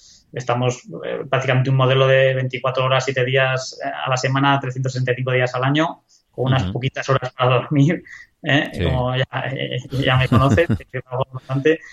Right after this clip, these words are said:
Speaker 1: Y entonces,
Speaker 2: Sí, sí.
Speaker 1: al final, ¿qué haces? Transmitir al cliente,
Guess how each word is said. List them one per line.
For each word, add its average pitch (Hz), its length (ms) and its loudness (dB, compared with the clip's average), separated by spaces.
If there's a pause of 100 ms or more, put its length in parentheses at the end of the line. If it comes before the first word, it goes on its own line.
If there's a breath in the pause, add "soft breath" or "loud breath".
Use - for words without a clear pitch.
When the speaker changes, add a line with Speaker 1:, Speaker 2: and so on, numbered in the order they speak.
(260 loud breath)
Speaker 1:
Y 151 80 0
entonces, 151 280 4
Speaker 2:
Sí, 95 60 -2
sí. 92 60 -2
Speaker 1:
al 139 100 2
final, 151 260 0
¿qué 151 100 -4
haces? - 240 -16 (320)
Transmitir 127 480 -6
al 123 180 -2
cliente, 131 800 -2